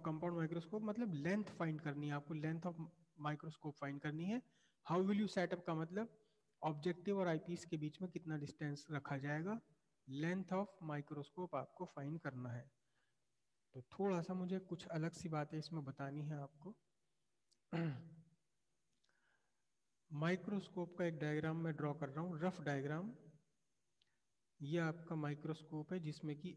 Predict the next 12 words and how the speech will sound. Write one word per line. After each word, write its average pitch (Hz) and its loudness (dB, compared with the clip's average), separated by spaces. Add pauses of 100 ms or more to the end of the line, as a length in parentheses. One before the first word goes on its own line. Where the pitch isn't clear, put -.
आईपीस 156 0
लेंस 156 -2 (160)
size 160 2
में 175 0
बड़ा 143 2
होता 139 -2
है 202 -2 (240)
objective 143 -4
लेंस 131 -2 (120)
से, 131 -12 (840)
ठीक - -4
है। 135 -2